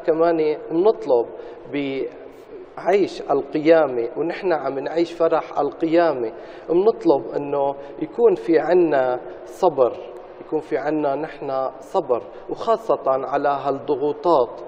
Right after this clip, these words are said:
اللي نحن عم نعيشها. منطلب إنه نحافظ على ضمائرنا بهيدي الفترة، لأنه في كتير إغراءات عم بتصير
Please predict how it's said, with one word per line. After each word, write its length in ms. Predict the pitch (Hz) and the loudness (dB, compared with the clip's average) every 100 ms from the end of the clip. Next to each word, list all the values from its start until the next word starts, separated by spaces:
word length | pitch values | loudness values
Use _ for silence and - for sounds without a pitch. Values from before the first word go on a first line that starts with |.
| - - | -14 -8
اللي 180 | 127 135 | -4 -4
نحن 280 | 147 - 139 | -4 -2 0
عم 400 | 131 117 131 131 | 2 2 0 0
نعيشها. 600 | 127 139 143 - 110 101 - - - - | -2 -2 -4 -4 -4 -4 -10 -18 -10 0
منطلب 600 | 165 208 - 208 190 - | 4 4 4 4 4 4
إنه 220 | 170 165 165 | 4 6 4
نحافظ 580 | - 202 202 - 151 143 | 2 -2 -2 0 -4 0
على 200 | 147 147 | 0 2
ضمائرنا 880 | 143 147 147 147 - 180 165 123 107 - - - | 2 0 2 0 0 -4 -4 -4 -6 -10 -14 -6
بهيدي 640 | 139 151 147 139 139 - | -2 -2 -2 -2 -2 -2
الفترة، 800 | 135 123 - 190 - 127 117 107 - - - - - - | -4 -4 -4 -4 -2 0 0 0 -6 -16 -18 -18 -14 -6
لأنه 320 | 135 139 135 | -4 -4 -6
في 180 | - 135 | -6 -10
كتير 380 | - 151 147 139 | -4 -2 0 -2
إغراءات 720 | 127 139 139 165 151 - - - | 2 2 4 6 4 2 -8 -2
عم 160 | 135 131 | -2 0
بتصير 500 | 143 - 202 175 | -4 0 4 4